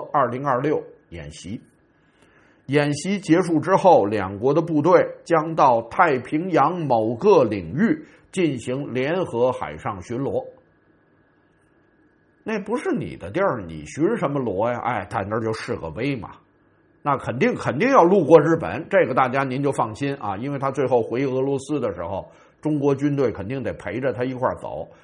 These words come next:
吓唬吓唬日本。然后就看呢，会不会到台东，就是台湾的背面，太平洋这边，是不是在那儿要转转？另外呢，到菲律宾那边再吓唬吓唬人，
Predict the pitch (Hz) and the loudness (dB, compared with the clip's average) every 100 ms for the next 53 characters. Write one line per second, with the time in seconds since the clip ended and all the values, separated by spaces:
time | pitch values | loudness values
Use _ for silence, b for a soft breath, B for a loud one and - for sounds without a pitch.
0 | b - 190 147 135 147 139 131 143 110 | b -2 4 4 4 2 0 0 -4 -6
1 | - 58 - b b b 120 147 147 139 | -10 -16 -20 b b b -2 0 2 0
2 | 120 151 127 110 104 104 151 123 123 131 | 2 2 0 -2 -6 -2 0 0 0 -2
3 | 113 101 - 98 143 170 - - - _ | -2 -4 -4 -2 -2 -2 -2 -6 -20 _
4 | _ _ 107 87 87 92 120 127 127 - | _ _ -10 -10 -8 -6 -2 0 0 2
5 | 180 101 87 95 - _ _ - 120 110 | 2 2 -4 -8 -8 _ _ -10 -8 -6
6 | 131 113 135 117 98 107 - - 143 113 | -4 -4 -2 -4 -4 -6 -8 -10 -8 -6
7 | 123 123 117 127 120 123 170 135 107 98 | -6 -6 -4 -4 -2 0 2 2 2 -6
8 | 90 b b b - 135 127 120 123 123 | -6 b b b -6 -2 -2 -2 0 0
9 | - 156 131 160 165 135 113 120 127 117 | 0 0 2 2 2 0 0 0 0 -2
10 | - 107 110 110 101 101 101 123 | 0 -2 -2 -4 -4 -4 -6 -6